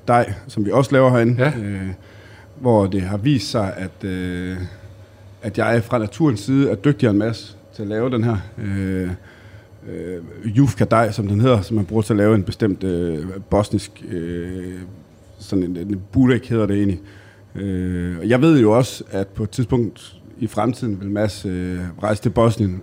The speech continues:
Speaker 1: øh, for
Speaker 2: Ja.
Speaker 1: at blive dygtigere
Speaker 2: Ja.
Speaker 1: end mig, og jeg
Speaker 2: Ja.
Speaker 1: håber ikke, han bliver det, men, men lige nu er det ligesom det, jeg, jeg hviler på.
Speaker 2: Men man kan sige, du, det er dig, der driver ham frem til at blive dygtigere og dygtigere,
Speaker 1: Jeg tror, vi
Speaker 2: fordi
Speaker 1: driver hinanden på
Speaker 2: det
Speaker 1: den
Speaker 2: er
Speaker 1: måde.
Speaker 2: lidt, ja.
Speaker 1: Øh,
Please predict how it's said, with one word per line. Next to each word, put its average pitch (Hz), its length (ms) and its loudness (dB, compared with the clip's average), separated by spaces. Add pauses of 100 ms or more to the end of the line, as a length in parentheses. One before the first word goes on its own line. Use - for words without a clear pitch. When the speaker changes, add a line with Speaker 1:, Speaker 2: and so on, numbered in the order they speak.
(120)
Speaker 1:
øh, 107 80 -8 (400)
for 131 80 0
Speaker 2:
Ja. 107 120 2
Speaker 1:
at 98 60 -4
blive 113 200 0
dygtigere 113 360 2
Speaker 2:
Ja. 113 60 -2
Speaker 1:
end 101 80 -6
mig, 101 300 -4
og 104 100 -4
jeg 101 80 0
Speaker 2:
Ja. 113 60 0
Speaker 1:
håber 135 260 4
ikke, 139 120 0
han 120 80 0
bliver 139 160 2
det, 104 160 -2
men, 107 240 0
men 113 120 0
lige 135 200 4
nu 143 260 4 (400)
er 107 80 -2
det 107 160 0
ligesom 117 280 2
det, 110 140 2
jeg, 98 200 2
jeg 98 80 0
hviler 104 220 -2
på. 101 180 -6 (120)
Speaker 2:
Men 113 100 -2
man 113 80 2
kan 110 60 -2
sige, 127 140 -2
du, 139 100 2
det 117 200 0
er 120 120 4
dig, 151 220 0
der 123 80 -2
driver 120 360 0
ham 104 160 -2
frem 117 220 -2 (160)
til - 100 -4
at 104 40 -4
blive 104 100 -2 (140)
dygtigere 110 220 -4
og 85 40 -12
dygtigere, 104 260 -4
Speaker 1:
Jeg 95 80 -4
tror, 123 100 0
vi 131 60 2
Speaker 2:
fordi 123 160 -2
Speaker 1:
driver 165 160 6
hinanden 131 420 4
på 127 60 4
Speaker 2:
det 120 80 4
Speaker 1:
den 123 80 6
Speaker 2:
er 123 40 4
Speaker 1:
måde. 123 200 6
Speaker 2:
lidt, 127 140 4
ja. - 160 4
Speaker 1:
Øh, 90 1000 0